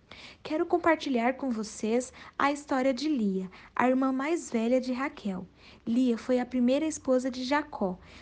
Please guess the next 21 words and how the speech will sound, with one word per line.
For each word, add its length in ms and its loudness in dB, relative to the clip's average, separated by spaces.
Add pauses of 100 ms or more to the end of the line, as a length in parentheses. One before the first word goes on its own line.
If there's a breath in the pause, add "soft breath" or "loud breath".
só 220 -4
que 200 0
ela 220 4
não 220 2
era 180 4
a 40 0
primeira 320 0
opção 440 -4
dele. 360 -2 (420 loud breath)
Ele 180 4
amava 380 4
Raquel. 580 -2 (260 loud breath)
Por 140 -2
conta 360 2
disso, 400 -4
depois 340 0
de 60 -4
sete 440 -2
anos 240 2
de 120 -10
casados, 640 -4